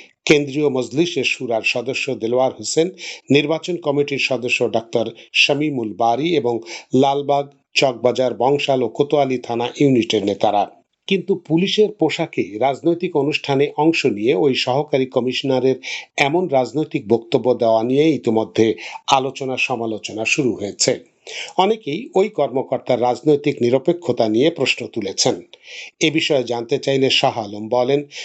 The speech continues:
"ভাইরাল হওয়া ভিডিওতে আমার পুরো বক্তব্যটি নেই। আমি এতিমখানায় আয়োজিত একটি অনুষ্ঠানে গিয়েছিলাম, জামায়াত নেতারা অনুরোধ করায় কিছু কথা বলি। শুরুতে এতিম ও খাবার বিতরণ নিয়ে বলেছি,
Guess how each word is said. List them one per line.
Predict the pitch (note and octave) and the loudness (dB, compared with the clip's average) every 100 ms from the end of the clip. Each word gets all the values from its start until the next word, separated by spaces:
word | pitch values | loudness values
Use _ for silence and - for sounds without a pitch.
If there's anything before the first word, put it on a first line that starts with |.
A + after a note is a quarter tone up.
| - - | -12 -6
"ভাইরাল | A2 C3+ E3 G3 F3 | -2 0 0 -2 -4
হওয়া | D3 D3+ D3 | -2 -2 -2
ভিডিওতে | A2+ A#2 D#3+ D3 - A#2 F#3 | -2 2 2 2 0 -2 0
আমার | D3 B2 A#2+ - - - - | -2 -2 -2 -6 -16 -20 -2
পুরো | G3+ F#3 | 2 2
বক্তব্যটি | B2+ A#2+ - B2 G#2 A2+ - A2 G#2 - - | 2 -4 -2 -2 0 -2 0 -2 -2 -10 0
নেই। | B2+ B2+ G2 - _ - - - | 2 2 0 -14 _ -20 -20 -4
আমি | C#3 C3+ - | -2 0 -2
এতিমখানায় | C#3+ C#3+ F3 E3 C3+ C3+ | -2 0 0 0 -2 0
আয়োজিত | C3 B2 A#2+ C3+ C#3 D3 D#3+ | 2 0 0 -4 0 0 2
একটি | E3+ E3 - E3+ | -2 0 0 2
অনুষ্ঠানে | D#3+ F#3+ - A2+ A2 | 0 -2 -2 -4 -4
গিয়েছিলাম, | A2 C3 C3+ D3 D3 D#3+ - - - - | -2 0 0 0 0 -2 -8 -18 -14 -2
জামায়াত | A#2 C#3 D3+ E3+ E3 | 2 2 2 0 2
নেতারা | E3 E3+ C#3+ A2 - | 2 4 0 0 -6
অনুরোধ | - D#3 D#3 E3 - | -2 0 0 -2 0
করায় | A#2+ C3 | 0 0
কিছু | F3+ - - | 0 -2 -2
কথা | A2+ A2 A2+ | -4 -6 -6
বলি। | G2 F2 F2 - - - - | -6 -10 -12 -16 -20 -20 -2
শুরুতে | - - E3 - B2 C3+ | 0 2 0 0 2 2
এতিম | - C#3 D3+ D#3 - | 2 0 2 0 2
ও | C#3+ A#2+ | 0 0
খাবার | - C3 C3 A#2+ | -2 0 0 -2
বিতরণ | A#2 A#2 B2+ B2 | -4 -2 0 2
নিয়ে | A#2 G#2+ | 2 2
বলেছি, | A2+ C#3+ C#3+ D#3+ D3+ | 4 2 2 -2 -4